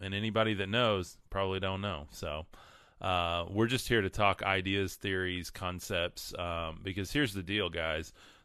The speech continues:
The number one piece of my work is finding God within you. That's, that's why I'm here, to reveal that kingdom within you. Not a Christian kingdom or a Jewish kingdom or a Muslim kingdom or a Buddhist kingdom or a Hindu kingdom,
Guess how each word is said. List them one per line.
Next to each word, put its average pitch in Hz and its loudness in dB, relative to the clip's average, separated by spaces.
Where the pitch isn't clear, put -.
The 110 0
number 139 8
one 117 8
piece 120 0
of 92 0
my 101 4
work 92 -2
is 87 -4
finding 92 -6
God 90 -2
within 82 -6
you. 80 -6
That's, - 0
that's 117 2
why 107 0
I'm 78 -6
here, 82 -8
to - -12
reveal 92 -4
that 82 -4
kingdom 92 -8
within 82 -6
you. 87 -4
Not 107 6
a 98 6
Christian 110 -2
kingdom 104 -2
or 90 -2
a 87 -4
Jewish 101 0
kingdom 98 -6
or 90 -6
a 90 -4
Muslim 92 -4
kingdom 92 -8
or 90 -8
a 85 -6
Buddhist 92 -6
kingdom 92 -6
or 101 4
a 92 4
Hindu 104 0
kingdom, 95 -6